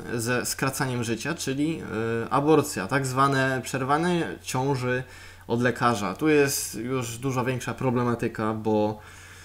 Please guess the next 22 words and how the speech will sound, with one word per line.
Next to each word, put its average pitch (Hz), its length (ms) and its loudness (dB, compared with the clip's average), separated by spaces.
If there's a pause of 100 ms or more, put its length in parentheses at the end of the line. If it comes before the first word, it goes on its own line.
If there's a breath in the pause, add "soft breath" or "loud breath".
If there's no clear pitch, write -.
(600 loud breath)
E, 139 380 8
jest 135 160 6
to 160 80 2
tak 160 280 0
ciężki 165 480 2
temat, 151 500 4
że 131 880 4 (1040 loud breath)
ciężko 185 480 2
stanąć 156 480 0
po 139 180 -4
jednej 147 340 2
i 139 60 -2
po 139 120 -4
drugiej 131 560 -2
stronie. 120 720 0 (840 loud breath)
E, 113 640 4 (360)
oczywiście, 147 840 2
niezależnie 147 520 4
od - 160 -6
tego, 135 480 2
jak 131 260 4
zostanie 131 560 -2